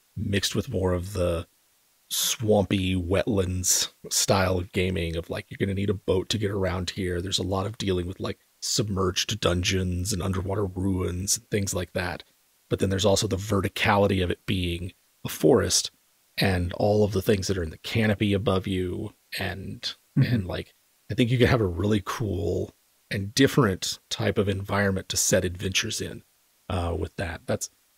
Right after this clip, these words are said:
Speaker 1: that's a, that's one that's, I s-, I just, uh, always come back to and just think about what you could do with that.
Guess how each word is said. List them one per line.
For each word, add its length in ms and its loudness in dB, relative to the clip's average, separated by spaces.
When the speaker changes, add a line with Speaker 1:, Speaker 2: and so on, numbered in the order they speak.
Speaker 1:
that's 180 0
a, 80 4
that's 240 2
one 120 6
that's, 220 0
I 60 -4
s-, 240 0
I 160 0
just, 380 -4
uh, 180 -6
always 220 6
come 140 4
back 220 0
to 140 0
and 100 -2
just 220 -6
think 200 2
about 340 -8
what 160 -4
you 80 -8
could 160 -6
do 140 -6
with 140 -12
that. 260 -10